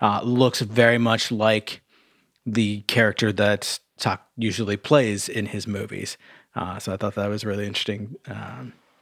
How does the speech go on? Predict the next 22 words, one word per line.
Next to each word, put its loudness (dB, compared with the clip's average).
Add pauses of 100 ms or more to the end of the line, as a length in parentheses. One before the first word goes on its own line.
(540)
and 2
it 4
almost 0
makes 0
me 2
wonder 0
if, -6 (500)
uh, -2
the -2
writer-director -2
of -6
this -4
film -4
maybe 0
made 4
another 2
movie 0
with -6
him -2
in 2
it, 2 (500)
uh, 0